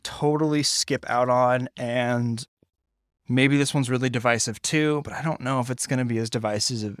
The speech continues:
as, as I think it would be, is Journey into Imagination,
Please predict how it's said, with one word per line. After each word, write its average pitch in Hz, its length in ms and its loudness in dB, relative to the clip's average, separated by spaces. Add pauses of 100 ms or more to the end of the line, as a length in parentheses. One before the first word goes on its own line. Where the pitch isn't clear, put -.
as, 104 460 -4
as - 100 -6
I 117 80 -4
think 117 260 -6
it 135 40 -2
would 139 200 -2
be, 147 240 -2 (540)
is 131 480 2
Journey 143 640 2
into 117 400 -2
Imagination, 139 1080 0